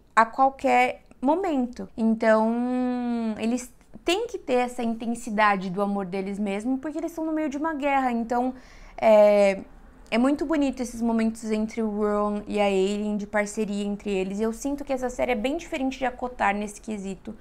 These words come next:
Porque eu acho que Akotar, ele traz um romance mais forte, é, também de vida ou morte, mas eu não sei, eu sinto que é uma coisa muito mais melodramática, muito mais intensa nesse sentido.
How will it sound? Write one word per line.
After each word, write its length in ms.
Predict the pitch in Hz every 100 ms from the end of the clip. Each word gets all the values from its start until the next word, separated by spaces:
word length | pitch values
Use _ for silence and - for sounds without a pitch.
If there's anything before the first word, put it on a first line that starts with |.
| -
Porque 140 | -
eu 60 | 254
acho 160 | 285
que 80 | -
Akotar, 540 | 254 233 226 247 233 226
ele 120 | 226
traz 300 | 226 226 226
um 160 | 233
romance 500 | 240 240 226 233 -
mais 540 | 240 233 233 311 - -
forte, 760 | - 196 190 185 - 269 302 -
é, 420 | 202 202 196 196
também 480 | 196 277 247 254 311
de 140 | 311
vida 260 | 269 233 233
ou 60 |
morte, 540 | 220 208 196 202 - 262
mas 200 | 285 269
eu 60 |
não 160 | 294 330
sei, 240 | 339 277 247
eu 100 | 247
sinto 280 | 269 269
que 100 | 269
é 40 | 269
uma 160 | 262
coisa 240 | 262 269 262
muito 420 | 254 269 302 302
mais 260 | 294 285 262
melodramática, 1200 | 269 269 262 269 262 247 240 240 240 - - 233
muito 300 | 226 233 254
mais 240 | 254 247
intensa 1000 | 254 254 - - 233 247 240 226 - 233
nesse 220 | 220 226
sentido. 600 | - 247 254 247 220 185